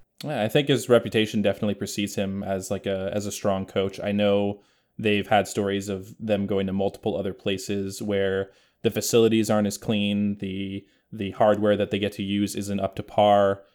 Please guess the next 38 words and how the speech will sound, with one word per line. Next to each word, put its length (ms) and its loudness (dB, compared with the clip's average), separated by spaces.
You 100 -2
know, 300 0
they 160 4
have 180 4
a, 320 4
they 80 4
have 100 6
a 40 -2
sixteen-by-sixteen 840 -2
ring 320 -2
to 140 -2
practice 420 0
in, 240 -8
which 240 -6
is 280 -4
unheard 460 0
of 180 0
in 100 -2
wrestling 260 0
schools. 340 -6
Even 240 4
in 340 2
the 340 2
Quebec 380 2
wrestling 340 0
scene, 420 -2
most 380 4
of 120 0
the 100 2
rings 340 2
that 120 0
are 60 -2
used 300 -2
for 100 0
actual 300 0
matches 400 -2
are 80 -6
fourteen-by-fourteen. 1000 -2